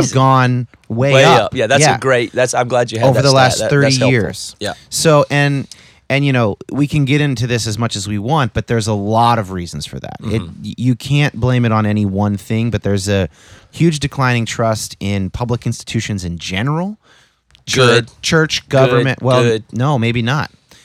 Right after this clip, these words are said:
Speaker 2: Uh, family as an institution, even d-, declining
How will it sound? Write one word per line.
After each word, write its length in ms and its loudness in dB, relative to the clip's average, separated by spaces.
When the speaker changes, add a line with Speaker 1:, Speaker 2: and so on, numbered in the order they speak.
Speaker 2:
Uh, 300 2
family 720 -4
as 160 -6
an 80 -4
institution, 580 -8
even 260 -8
d-, 200 -14
declining 640 -4